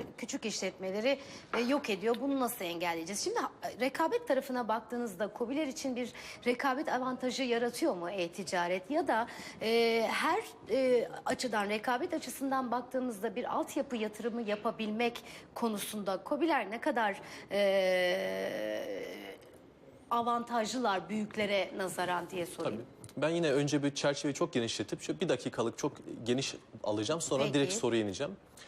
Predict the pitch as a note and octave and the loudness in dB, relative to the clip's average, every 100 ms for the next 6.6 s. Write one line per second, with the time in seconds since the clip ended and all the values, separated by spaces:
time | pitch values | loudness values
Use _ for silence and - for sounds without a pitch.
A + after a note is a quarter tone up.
0 | - - G3 E3 G3 - - - - A#2 | -12 -8 2 4 4 0 -12 -18 -2 2
1 | A#2+ - - - B2 F3+ E3+ G#3 F3+ D3 | 2 0 -8 -8 0 4 4 4 4 4
2 | C#3 E3 D3 D3 C#3 B2+ A#2+ A#2 G2+ G2 | 4 4 4 4 4 4 4 2 2 2
3 | F#2 G#2+ A2 G#2+ F2+ - - - - A2 | 2 -2 -4 -6 -8 -14 -20 -20 -8 -2
4 | A2+ D3 E3 E3 E3 G3+ D#3+ F#3+ C#3 C3+ | 2 2 2 0 2 2 2 0 0 2
5 | A#2+ A2+ A#2+ A#2+ F#3 - B2+ C#3+ C3+ B2 | 4 4 2 2 0 0 2 4 4 4
6 | A2 - G2+ F2+ F2 | 2 0 0 0 -4